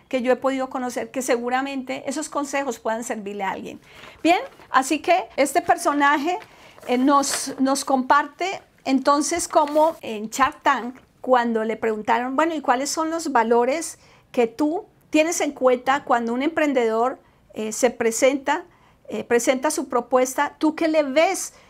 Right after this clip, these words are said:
y, o que tú, de qué forma tomas la decisión para apoyarlo o no apoyarlo?".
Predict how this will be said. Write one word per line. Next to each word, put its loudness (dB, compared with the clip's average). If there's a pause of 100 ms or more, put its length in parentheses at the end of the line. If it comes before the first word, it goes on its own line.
(100)
y, 0
o 2
que 4
tú, -4
de 0
qué -2
forma 0
tomas 0
la 0
decisión -6
para 4
apoyarlo 0
o 2
no -4
apoyarlo?". -4